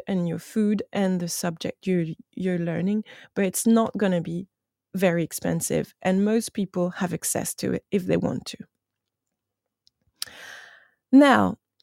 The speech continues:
the biggest difference between U S and U K and Scandinavian education is university education. Once you have had good grades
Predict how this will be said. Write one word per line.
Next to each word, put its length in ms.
the 140
biggest 600
difference 640
between 560
U 320
S 480
and 220
U 140
K 420
and 180
Scandinavian 880
education 840
is 420
university 760
education. 640
Once 480
you 100
have 500
had 340
good 180
grades 540